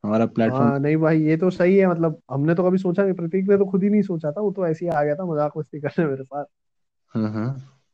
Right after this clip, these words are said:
Speaker 2: वो तो
Speaker 1: अभी
Speaker 2: अपना
Speaker 1: वो
Speaker 2: नॉर्मल बंदा है।
Speaker 1: बिल्कुल, वो प्रतीक के बारे में इतने लोग पूछ रहे हैं, कौन था भाई,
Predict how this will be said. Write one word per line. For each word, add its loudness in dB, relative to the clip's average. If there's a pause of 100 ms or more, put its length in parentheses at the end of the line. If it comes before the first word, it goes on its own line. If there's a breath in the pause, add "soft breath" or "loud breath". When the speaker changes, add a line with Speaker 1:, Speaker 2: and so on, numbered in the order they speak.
(600 soft breath)
Speaker 2:
वो -8
तो 2
Speaker 1:
अभी 6
Speaker 2:
अपना 10
Speaker 1:
वो 6
Speaker 2:
नॉर्मल 4
बंदा 2
है। -6 (260)
Speaker 1:
बिल्कुल, 2
वो -2
प्रतीक 4
के 6
बारे 6
में 6
इतने 4
लोग 4
पूछ 4
रहे -2
हैं, -8
कौन -2
था -2
भाई, -2